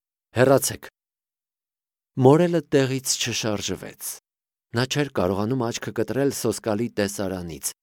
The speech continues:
տակնուվրա եղած անկողնուց և բարձի վրա հանգչող գունատ դեմքից։ «Հեռացեք, լսում եք», կոչեց Վիլֆորը։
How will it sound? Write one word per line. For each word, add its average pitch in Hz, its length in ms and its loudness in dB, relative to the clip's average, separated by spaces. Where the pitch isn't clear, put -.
տակնուվրա 127 680 -2
եղած 123 500 -2
անկողնուց 110 800 0
և 110 220 0
բարձի 110 400 -2
վրա 107 220 0
հանգչող 117 600 -4
գունատ 135 500 -4
դեմքից։ 135 640 -4
«Հեռացեք, 165 720 4
լսում 175 460 4
եք», 208 180 2
կոչեց 101 360 0
Վիլֆորը։ 95 560 -6